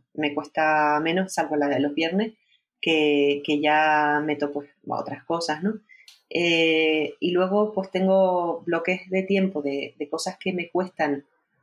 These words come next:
eh, a lo mejor, pues, los mails, por ejemplo, suelo dejarlos para última hora de la tarde. Tengo un bloque chiquitito de tiempo para responder los mails y dejar la bandeja de, de entrada limpia. Entonces,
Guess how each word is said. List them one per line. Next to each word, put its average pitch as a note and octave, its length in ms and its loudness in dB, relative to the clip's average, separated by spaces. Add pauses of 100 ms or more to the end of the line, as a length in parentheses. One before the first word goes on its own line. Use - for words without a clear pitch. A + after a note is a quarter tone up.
(260)
eh, - 300 -6
a - 80 -2
lo C#3+ 80 -4
mejor, D#3+ 360 -4
pues, D3 140 -8
los E3+ 140 0
mails, F#3+ 260 0
por F#3+ 140 -2
ejemplo, F#3+ 240 0
suelo F3+ 220 -2
dejarlos F3 340 -2
para D#3+ 200 -2
última D3+ 380 -4
hora D#3+ 140 -2
de D#3+ 100 0
la C3 140 -2
tarde. C#3+ 260 -4
Tengo D3+ 220 -6
un D3+ 80 -8
bloque D3 220 -4
chiquitito C#3 460 -8
de C3+ 120 -2
tiempo E3+ 400 -4
para C#3+ 160 0
responder C#3 440 -4
los D3 140 -4
mails D#3 280 -2
y D#3 60 -2
dejar D3+ 220 -6
la C#3+ 100 0
bandeja C#3 320 -2
de, C#3 260 -2 (340)
de D3+ 120 -2
entrada C#3+ 400 2
limpia. C#3 520 -2 (420)
Entonces, D#3 560 -2